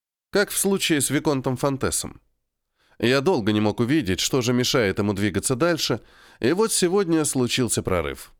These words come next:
Я скосил взгляд на парня. Вот он собрал частоту, выстроил её в строгие линии техники и выпустил вперёд.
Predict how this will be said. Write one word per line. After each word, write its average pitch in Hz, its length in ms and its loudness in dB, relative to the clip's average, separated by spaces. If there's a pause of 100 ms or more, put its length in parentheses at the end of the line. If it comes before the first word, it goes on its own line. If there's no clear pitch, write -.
(800)
Я 92 180 2
скосил 175 420 0
взгляд 139 360 0
на 135 120 0
парня. 80 480 -4 (800)
Вот 160 300 0
он 170 100 0
собрал 147 340 2
частоту, 90 640 -2 (160)
выстроил 139 720 0
её 117 160 2
в - 60 -4
строгие 123 480 0
линии 117 420 2
техники 127 540 -2
и 107 240 0
выпустил 101 480 -2
вперёд. 76 440 -6